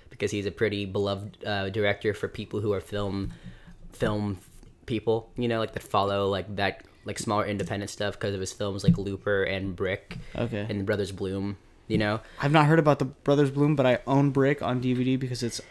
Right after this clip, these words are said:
Speaker 2: freaking awesome.
Speaker 1: Yeah, but, um, that, that was just a random tangent again about, uh,
Speaker 2: <laughs> Rian
Speaker 1: that and
Speaker 2: Johnson.
Speaker 1: Paul Thomas Anderson, <laughs> Rian Johnson, and Star Wars, which is another podcast on its own. But, um, that was interesting to find that out about Men in Black Three and Paul Thomas Anderson.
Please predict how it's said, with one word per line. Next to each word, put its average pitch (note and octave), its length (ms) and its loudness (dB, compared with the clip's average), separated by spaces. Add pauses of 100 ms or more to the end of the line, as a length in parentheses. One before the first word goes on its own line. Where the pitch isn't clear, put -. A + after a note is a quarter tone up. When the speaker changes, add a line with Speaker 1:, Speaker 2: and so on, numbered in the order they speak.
(180)
Speaker 2:
freaking A#2+ 420 -6
awesome. G2+ 300 -10 (100)
Speaker 1:
Yeah, B2 300 4 (220)
but, C#3+ 160 8
um, C3+ 220 4
that, B2 200 4
that C#3+ 100 2
was C#3 120 4
just - 100 -2
a - 20 2
random A2+ 200 2
tangent G#2 340 -2
again G2 220 -4
about, F#2 440 -6
uh, F2+ 260 -8 (120)
Speaker 2:
<laughs> - 140 -20
Rian C#3 300 -4
Speaker 1:
that B2+ 220 8
and C3+ 120 4
Speaker 2:
Johnson. B2 400 -2
Speaker 1:
Paul C#3+ 240 8
Thomas C3+ 300 2
Anderson, C#3+ 280 6
<laughs> - 20 2
Rian C#3+ 260 4
Johnson, A#2+ 540 2
and G#2+ 280 -8
Star A2+ 240 4
Wars, G2+ 300 0 (280)
which A#2 140 0
is A2 80 0
another B2 280 4
podcast B2 520 4
on A#2 80 2
its A2+ 140 -2
own. G2 220 0 (300)
But, C#3+ 180 10
um, C3+ 300 6
that C#3 120 8
was E3 160 10
interesting C3+ 400 4
to A2+ 60 2
find A#2 280 4
that A2+ 120 8
out A2+ 140 10
about G#2+ 140 2
Men A2+ 140 2
in A2 80 0
Black A2+ 220 0
Three G#2+ 160 0
and G2 80 -4
Paul G#2+ 200 -2
Thomas G2+ 280 -4
Anderson. G2 520 -6